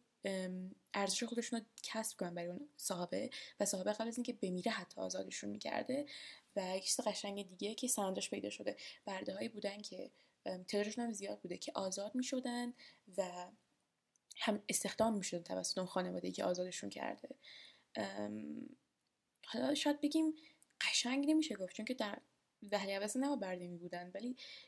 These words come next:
اینکه ما انقدر تاریخ قشنگ آمریکا رو می‌خونیم و بعد می‌گیم آدم خودمون خیلی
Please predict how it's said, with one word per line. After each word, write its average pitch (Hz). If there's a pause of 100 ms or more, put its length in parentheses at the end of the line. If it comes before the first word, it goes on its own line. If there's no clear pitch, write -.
(100)
اینکه 233
ما 220
انقدر 190
تاریخ 202
قشنگ 214
آمریکا 208
رو -
می‌خونیم 226
و -
بعد 165
می‌گیم 226
آدم 220
خودمون 226 (300)
خیلی 214